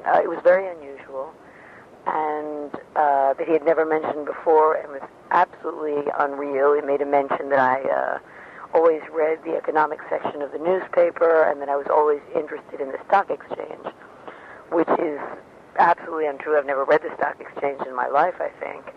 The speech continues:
And, um, that was used by the judge to say, "Oh, so that means she was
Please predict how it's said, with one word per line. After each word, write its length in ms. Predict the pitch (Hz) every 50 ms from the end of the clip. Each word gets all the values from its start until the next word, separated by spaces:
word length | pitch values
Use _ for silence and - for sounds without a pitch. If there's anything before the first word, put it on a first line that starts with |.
| - - - - - - - - - - -
And, 520 | - 160 147 143 143 139 143 143 143 - -
um, 580 | - - 165 147 139 135 131 127 131 131 131 - - - - - - - - - - - - - -
that 160 | - 180 180
was 80 | 190 - -
used 240 | 170 180 175 170 -
by 140 | - 147 143
the 100 | - 147 - -
judge 200 | 165 156 156 151
to 180 | 156 - - 151 - -
say, 180 | 151 143 139 139
"Oh, 220 | - 165 160 147 - -
so 80 | - -
that 200 | 147 143 - 151
means 220 | 143 139 139 135 143 143
she 60 | 147
was 100 | 143